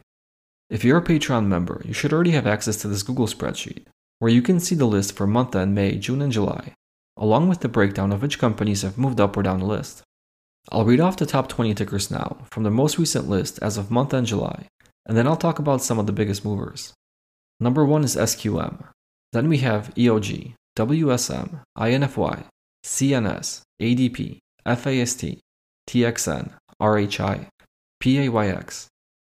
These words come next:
M P W R, O D F L, H D, W S O, M A S, L R C X, A S M L, L S T R, A V G O, and A M A T.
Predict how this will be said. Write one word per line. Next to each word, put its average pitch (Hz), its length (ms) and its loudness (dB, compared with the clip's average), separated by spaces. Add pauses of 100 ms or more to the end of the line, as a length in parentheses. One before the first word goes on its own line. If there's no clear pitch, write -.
M 123 200 2
P 151 160 2
W 107 360 2
R, 80 300 -4 (240)
O 131 160 2
D 139 220 2
F - 160 -4
L, - 260 -6 (420)
H 120 300 0
D, - 320 -6 (400)
W 127 380 4
S - 180 -2
O, - 240 -8 (540)
M 117 160 4
A 110 160 4
S, - 380 -8 (520)
L 120 180 4
R 135 140 4
C 101 240 -2
X, - 400 -12 (420)
A 107 140 4
S 101 180 2
M 98 140 4
L, 98 320 0 (260)
L 120 140 2
S 131 160 0
T - 180 -2
R, 80 320 -2 (300)
A 127 160 2
V 147 140 2
G 113 240 0
O, 110 380 0
and 107 120 0
A 113 140 2
M 107 100 2
A - 100 0
T. - 300 -8